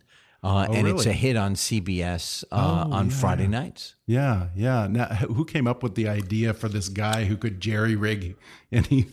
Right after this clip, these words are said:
Speaker 2: out of a
Speaker 1: Somebody,
Speaker 2: pen?
Speaker 1: uh, Tony Jonas was the head of our company
Speaker 2: Uh-huh.
Speaker 1: at the time. Somebody came to him with a shortcut guy.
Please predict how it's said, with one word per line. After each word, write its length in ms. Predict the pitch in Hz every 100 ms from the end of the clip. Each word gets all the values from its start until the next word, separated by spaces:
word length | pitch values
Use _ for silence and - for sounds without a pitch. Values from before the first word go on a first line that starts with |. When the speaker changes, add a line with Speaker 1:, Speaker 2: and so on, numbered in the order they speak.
| -
Speaker 2:
out 180 | 127 147
of 60 |
a 40 | 127
Speaker 1:
Somebody, 720 | 127 113 151 190 196 147 123
Speaker 2:
pen? 180 | 117
Speaker 1:
uh, 80 | 104 -
Tony 380 | - - 226 226
Jonas 640 | 160 - 135 110 90 - 117
was 160 | 104
the 80 | 104
head 220 | 92 120
of 80 | 117
our 120 | 101
company 440 | - 107 104 95 92
Speaker 2:
Uh-huh. 80 |
Speaker 1:
at 60 | 85
the 100 | 85
time. 500 | - 78 73 - 85 _ _ _ _ - _ - 90
Somebody 500 | - 185 196 190 170
came 300 | 165 160 147
to 120 | 117
him 340 | 123 123 120
with 140 | 107 101
a 140 | 92
shortcut 880 | - - - 143 - - 104 73 -
guy. 600 | 90 76 64 - -